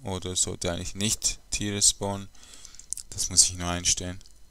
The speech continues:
Und überall sind Pokécenters. Jetzt haben wir schon vier <laughs> gefunden.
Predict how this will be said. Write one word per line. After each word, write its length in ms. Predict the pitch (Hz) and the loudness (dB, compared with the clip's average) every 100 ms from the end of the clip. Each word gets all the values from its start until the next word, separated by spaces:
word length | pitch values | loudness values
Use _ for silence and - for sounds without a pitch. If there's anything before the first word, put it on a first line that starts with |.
| - | -16
Und 160 | - - | -12 -4
überall 460 | 98 107 110 101 104 | -2 2 4 8 10
sind 240 | - - | 10 8
Pokécenters. 640 | 98 - 98 92 87 - | 0 10 12 12 8 6
Jetzt 140 | - 90 | 6 2
haben 160 | 87 | 0
wir 120 | 90 | -4
schon 260 | 87 92 92 | -2 -2 -2
vier 300 | - 92 90 - - - | 0 0 -2 -8 -8 -2
<laughs> 60 | 156 139 - - - - - - - - - | 0 0 -2 -16 -18 -18 -20 -20 -16 -14 -12
gefunden. 500 | - - 95 92 - | -8 -6 -6 -8 -12